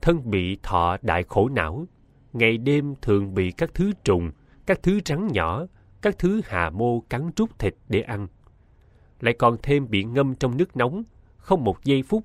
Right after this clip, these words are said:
an vui." Đức Phật dạy: Này Lê Xoa, trong thời quá khứ, người ở trong Phật Pháp từng làm tỳ kheo hủy phá cấm giới.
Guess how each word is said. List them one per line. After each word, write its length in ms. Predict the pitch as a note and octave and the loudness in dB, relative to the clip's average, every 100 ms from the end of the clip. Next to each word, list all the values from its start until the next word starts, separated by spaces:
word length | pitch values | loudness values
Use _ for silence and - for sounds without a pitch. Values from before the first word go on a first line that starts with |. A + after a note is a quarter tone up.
| - | -2
an 220 | B2 A2 | -4 -4
vui." 280 | G2 A2+ G#2 - - - - - - - - - - _ _ _ _ _ - | -2 0 0 -4 -20 -20 -20 -20 -20 -20 -20 -20 -20 _ _ _ _ _ 0
Đức 200 | G#3 - | 0 2
Phật 260 | F#2 - | 0 0
dạy: 320 | A2+ E2+ D#2 - _ _ _ _ _ _ _ - | 0 0 -2 -12 _ _ _ _ _ _ _ -14
Này 360 | G2+ F#2 F#2 D#2+ _ - | -4 -2 -2 -4 _ -4
Lê 220 | A2 A2+ | 0 0
Xoa, 380 | - G#2+ G2 E2+ - _ _ _ _ _ _ | 0 -2 -2 -6 -20 _ _ _ _ _ _
trong 200 | D#3 D#3 | 2 2
thời 180 | B2 F#2+ | 2 0
quá 220 | - B2+ | 4 2
khứ, 380 | C#3+ C#3+ D3+ G#3+ - _ _ _ - | 4 -2 0 -4 -10 _ _ _ 2
người 180 | C3 | 4
ở 120 | B2+ C3 | 6 4
trong 320 | B2+ A2+ G#2+ | 4 2 -2
Phật 280 | - F#2+ - | -2 -4 -2
Pháp 260 | D3+ F#3+ _ _ _ _ - | -4 -4 _ _ _ _ 0
từng 200 | A#2+ A2+ | 2 4
làm 240 | G#2 G#2 | 2 2
tỳ 260 | - G#2 G2 | -2 -2 -2
kheo 440 | - C3 B2+ B2 _ | -2 0 0 -2 _
hủy 280 | _ G#2 F#2 | _ -2 -2
phá 280 | A#2 B2 D3+ | -4 -4 -4
cấm 260 | - C3+ D3+ | 0 0 2
giới. 360 | A#2 B2 F#3+ | 2 2 -4